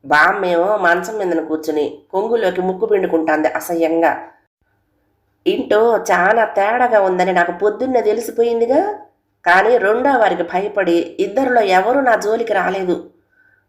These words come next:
ఇప్పుడు ఇంకిద్దరూ కలిసి నాన్నకి నా మీద చెబుతారు. నాన్నకి అరుపులు, నాకు పరుగులు తప్పవు అనుకుంటా. బుద్ధిగా తలంచుకొని గుండ్రంగా చూసి రాత రాసుకుంటా కూర్చుండినా ఓ మూలగా.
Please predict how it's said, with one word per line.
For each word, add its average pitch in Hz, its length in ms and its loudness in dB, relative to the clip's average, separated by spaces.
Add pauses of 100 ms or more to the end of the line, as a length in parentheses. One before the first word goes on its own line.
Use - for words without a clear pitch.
(140)
ఇప్పుడు 170 260 0
ఇంకిద్దరూ 165 480 0
కలిసి 220 500 0
నాన్నకి 214 420 0
నా 185 160 0
మీద 202 200 0 (180)
చెబుతారు. 190 680 -4 (500)
నాన్నకి 170 500 2
అరుపులు, 214 460 0
నాకు 180 260 -2
పరుగులు 220 500 0
తప్పవు 175 480 0
అనుకుంటా. 151 580 -2 (560)
బుద్ధిగా 175 480 2
తలంచుకొని 170 840 -2 (320)
గుండ్రంగా 185 680 2
చూసి 226 200 -2
రాత 180 220 -2
రాసుకుంటా 170 540 -2
కూర్చుండినా 180 600 -2
ఓ 160 220 2
మూలగా. 170 520 0